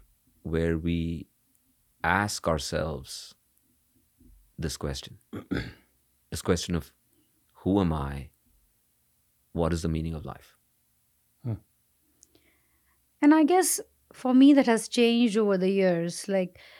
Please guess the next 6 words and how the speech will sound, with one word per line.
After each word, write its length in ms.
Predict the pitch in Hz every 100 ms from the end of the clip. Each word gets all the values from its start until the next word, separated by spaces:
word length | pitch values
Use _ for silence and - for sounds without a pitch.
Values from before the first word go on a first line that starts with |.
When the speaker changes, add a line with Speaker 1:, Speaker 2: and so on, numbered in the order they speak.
| - -
Speaker 3:
as, 720 | 208 214 233 220 185 - 190 _ -
as 260 | 220 214
things 380 | - 262 254 -
change 300 | - 226 226
around 320 | 220 208 208
me, 420 | 208 208 202 202